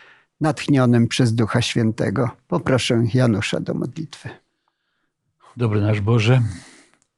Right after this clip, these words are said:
Speaker 2: dziękujemy Tobie za to, że możemy mieć od Ciebie spisane wskazówki, jak mamy żyć, jak postępować,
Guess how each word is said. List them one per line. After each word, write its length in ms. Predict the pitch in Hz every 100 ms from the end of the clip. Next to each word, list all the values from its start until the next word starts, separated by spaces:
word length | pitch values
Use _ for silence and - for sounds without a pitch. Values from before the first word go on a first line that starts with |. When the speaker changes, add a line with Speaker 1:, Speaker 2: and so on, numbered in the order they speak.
| _ _ _
Speaker 2:
dziękujemy 600 | 113 113 - 123 104 98
Tobie 320 | - 101 107
za 180 | 104 107
to, 340 | - 127 113 - _ _ _ _ _ _ _ _ _
że 200 | 123 104
możemy 680 | 113 113 101 117 113 110 107 90 _ _ _ _ _ _ _ _ -
mieć 280 | 117 117 117
od 100 | 95
Ciebie 400 | 143 107 113 104
spisane 760 | - 117 - 113 107 98 92 _ _ _ _ _ _ _ _ _
wskazówki, 960 | - - 120 104 120 113 - 131 120 98 - _ _ _ _ _ _ _ _ -
jak 200 | 120 117
mamy 320 | 117 110 107
żyć, 260 | 98 110 104
jak 140 | 92
postępować, 1080 | - 95 - 101 117 113 120 117 - - -